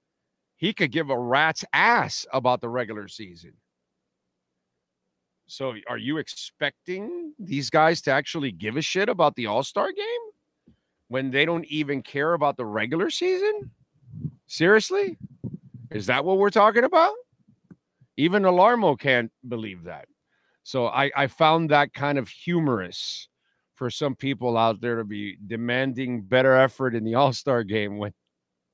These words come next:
you know, we have a player here that,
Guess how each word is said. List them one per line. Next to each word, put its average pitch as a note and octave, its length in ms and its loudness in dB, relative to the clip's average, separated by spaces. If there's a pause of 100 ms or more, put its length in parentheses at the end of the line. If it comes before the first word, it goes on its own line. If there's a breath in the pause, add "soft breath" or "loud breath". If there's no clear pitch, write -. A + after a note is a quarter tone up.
(460)
you F#3+ 140 -14
know, G2+ 140 -18 (880)
we D#3 140 2
have G3 140 6
a D3 60 6
player D#3 400 4
here E3 420 4
that, A2+ 260 4